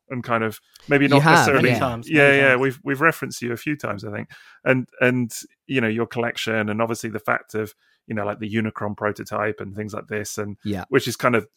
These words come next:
Speaker 1: you know, the obvious one, isn't it? But there's, there's much, you know, many, many more things besides. And I will never forget you showing me a little video of your collection at T F Nation, uh,
Speaker 2: Yeah.
Speaker 1: last year, and just honestly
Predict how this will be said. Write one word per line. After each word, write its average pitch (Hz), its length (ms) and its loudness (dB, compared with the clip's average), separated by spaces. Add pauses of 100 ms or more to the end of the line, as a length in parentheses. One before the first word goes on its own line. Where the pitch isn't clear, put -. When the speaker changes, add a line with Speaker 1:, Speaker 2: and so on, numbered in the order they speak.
Speaker 1:
you 123 120 -4
know, 92 140 -8 (140)
the 117 80 4
obvious 110 400 0
one, 98 200 -8
isn't 101 220 -8
it? 95 160 -12
But - 120 -8
there's, 120 140 -4 (120)
there's 113 180 0
much, - 460 -2 (220)
you 123 340 -6
know, 107 80 0
many, 117 180 0 (160)
many 117 240 0
more 113 160 2
things 117 220 -2
besides. 113 440 0 (360)
And 139 260 2 (180)
I 139 140 4
will 143 160 4
never 151 240 0
forget 139 400 -4
you 123 160 -2
showing 120 400 2
me 110 140 -2
a 113 80 -4
little 117 180 -4
video 113 460 0
of 107 100 -6
your 104 380 -4 (160)
collection 104 560 -2 (320)
at 131 140 -4
T 120 140 0
F 113 120 -4
Nation, 107 520 0 (180)
uh, 104 240 0
Speaker 2:
Yeah. 98 160 -2
Speaker 1:
last 120 240 0
year, 143 300 2 (420)
and 127 300 2
just - 420 0 (280)
honestly 147 500 -2